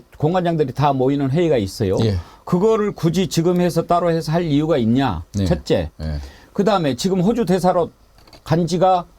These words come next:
Speaker 1: 십일 일인가 됐어요.
Speaker 2: <laughs>
Speaker 1: 그러면 이런 회의가 있으면,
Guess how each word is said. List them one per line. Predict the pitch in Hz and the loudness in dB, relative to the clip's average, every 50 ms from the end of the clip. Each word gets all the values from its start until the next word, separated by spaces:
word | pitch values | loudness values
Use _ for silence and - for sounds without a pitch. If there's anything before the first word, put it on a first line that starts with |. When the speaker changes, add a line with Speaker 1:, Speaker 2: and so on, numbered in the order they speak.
| _ - - - _ _ | _ -20 -20 -20 _ _
Speaker 1:
십일 | - - - 302 254 202 180 165 190 | -8 -4 -2 0 2 2 2 2 2
일인가 | 214 190 247 226 208 180 127 | 0 0 0 2 2 0 0
됐어요. | - 110 104 - 131 110 92 98 110 113 87 78 147 123 - - - | 0 -4 -4 0 0 0 2 2 2 2 2 2 2 0 0 -2 -6
Speaker 2:
<laughs> | 120 - - - - - - - | -6 -6 -8 -14 -20 -20 -20 -10
Speaker 1:
그러면 | - - 381 415 359 302 262 220 180 175 | -2 0 0 2 2 2 0 0 0 0
이런 | 208 262 302 285 269 | 0 2 2 2 2
회의가 | 262 285 285 269 269 247 | 2 2 4 2 2 2
있으면, | 226 180 - - 247 233 220 208 202 214 202 156 120 95 92 | 2 0 -2 -2 0 0 2 2 2 2 0 0 0 -2 -6